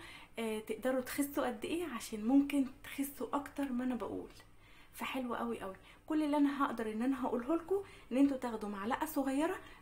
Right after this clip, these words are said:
قبل النوم. اهم حاجه ما تكونيش، آه، تكوني خلاص بعد ما اكلتي كل الاكل تيجي قبل النوم وتروحي واخده معلقه صغيره وتروحي نايمه على طول.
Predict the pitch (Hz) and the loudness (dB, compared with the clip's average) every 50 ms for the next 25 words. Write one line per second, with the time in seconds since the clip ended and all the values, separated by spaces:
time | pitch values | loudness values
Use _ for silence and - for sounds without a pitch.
0 | - - 294 294 294 277 277 254 240 226 214 190 185 185 - - - - - - | -4 -2 0 2 4 4 4 4 4 2 0 -2 -6 -10 -14 -18 -20 -20 -20 -20
1 | - - - - 226 220 233 277 285 285 277 285 - 285 294 294 320 311 277 247 | -20 -20 -14 -10 -6 0 4 6 6 6 6 4 0 -2 -2 0 2 2 2 2
2 | 226 - - - 226 226 214 196 - - - - - - - 220 214 214 208 208 | 2 -2 -4 -2 -2 -2 -2 -2 -6 -8 -10 -12 -12 -12 -10 -10 -8 -8 -8 -8
3 | 202 202 202 196 196 196 202 202 - - - - - - - - - - 233 226 | -8 -10 -10 -10 -10 -12 -12 -14 -16 -18 -20 -20 -20 -20 -20 -20 -14 -12 -10 -8
4 | - 269 269 269 277 - - - 220 240 269 294 285 - - - - - 240 240 | -4 -2 0 0 0 -2 -4 -4 -2 0 0 -2 -2 -6 -14 -16 -10 -6 -4 -4
5 | 247 226 226 220 208 - 208 - - 262 254 - - - 247 - - - 247 247 | -2 -2 -2 -2 -4 -4 -6 -6 -6 -6 -6 -6 -8 -8 -8 -8 -8 -6 -4 -4
6 | 233 - - 285 285 - - - - - - - - - - - - 277 247 226 | -4 -4 -4 -6 -8 -10 -14 -18 -20 -20 -20 -20 -20 -20 -12 -6 -4 -4 -4 -2
7 | 240 233 - - 254 269 269 254 240 254 277 320 392 - - - - - - - | -4 -2 -2 -2 0 0 2 2 4 4 4 4 4 0 -6 -14 -20 -20 -20 -20
8 | - - - - - - 226 226 233 254 262 - 254 233 240 254 277 262 262 254 | -20 -20 -20 -18 -14 -14 -12 -8 -6 -8 -6 -6 -6 -6 -4 -6 -6 -4 -4 -4
9 | 247 233 247 269 - 285 277 - 262 247 254 277 311 330 311 262 - - 262 262 | -2 -4 -4 -4 -6 -6 -6 -4 -4 -4 -2 -2 -2 -4 -4 -6 -4 -4 -4 -2
10 | - 247 226 226 226 226 220 220 196 196 202 202 202 - 208 196 | -2 0 0 0 0 0 0 -2 -2 -4 -4 -6 -6 -6 -10 -10